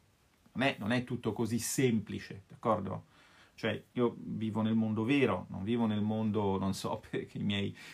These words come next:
follower su Twitter conoscono del simpatico Musso, del simpatico Bongano, del simpatico Marco Mori, cioè di questi personaggi. Arrivo io, Dimo, famo,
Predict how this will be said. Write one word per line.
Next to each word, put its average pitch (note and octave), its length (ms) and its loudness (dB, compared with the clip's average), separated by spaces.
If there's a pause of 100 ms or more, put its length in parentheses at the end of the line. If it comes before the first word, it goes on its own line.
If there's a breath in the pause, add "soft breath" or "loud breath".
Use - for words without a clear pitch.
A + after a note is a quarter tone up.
(280 loud breath)
follower A2 400 4
su G#2+ 180 -4
Twitter A#2+ 360 -2
conoscono A2 500 0
del G2 140 -2
simpatico G2+ 1120 0
Musso, G#2+ 520 0
del F#2+ 200 -2
simpatico G#2 500 -4
Bongano, G#2 680 2
del G2+ 120 0
simpatico G2+ 520 0
Marco G#2 320 0
Mori, G#2 440 2
cioè - 140 -6
di G#2 60 -4
questi G#2 260 -2
personaggi. G2+ 500 -2
Arrivo A#2 360 4
io, A#2+ 380 4
Dimo, A2+ 300 0
famo, A#2 560 4